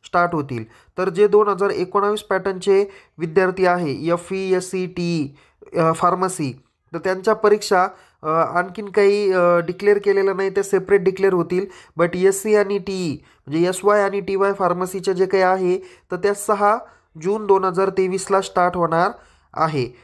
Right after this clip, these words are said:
फोर्थ इयर फार्मसी जी काही आहे ते देखील सहा जूनला होतील. एम फार्म आणि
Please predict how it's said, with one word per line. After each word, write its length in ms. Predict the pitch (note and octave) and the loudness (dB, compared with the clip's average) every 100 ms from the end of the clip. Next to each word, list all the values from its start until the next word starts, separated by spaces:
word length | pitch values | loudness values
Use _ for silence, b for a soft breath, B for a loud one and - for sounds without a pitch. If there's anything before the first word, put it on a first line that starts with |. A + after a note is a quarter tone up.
| b - | b 0
फोर्थ 260 | F#3 G3+ G3+ | 2 4 4
इयर 180 | G#3 | 2
फार्मसी 560 | G#3 G3 F3+ F#3+ F#3 G3+ | 4 0 0 -2 -4 -6
जी 140 | F3+ | -4
काही 160 | F#3+ F#3+ | -2 2
आहे 380 | F#3 F#3 F3+ C3+ - _ | 2 2 -2 -4 -10 _
ते 80 | F3+ | -2
देखील 340 | F#3 F#3+ G3+ | -2 -4 -8
सहा 260 | G3 F#3+ F#3 | -4 0 0
जूनला 340 | F3+ F#3 F3+ | 2 -2 2
होतील. 340 | F#3 E3+ F3+ F#3 B B B | 0 0 -2 -4 B B B
एम 280 | E3 F#3+ G3+ G3 | 0 0 0 0
फार्म 280 | F3+ F#3+ F3+ - | 0 0 -8 -10
आणि 320 | D#3+ F3 G3+ | -8 -4 -6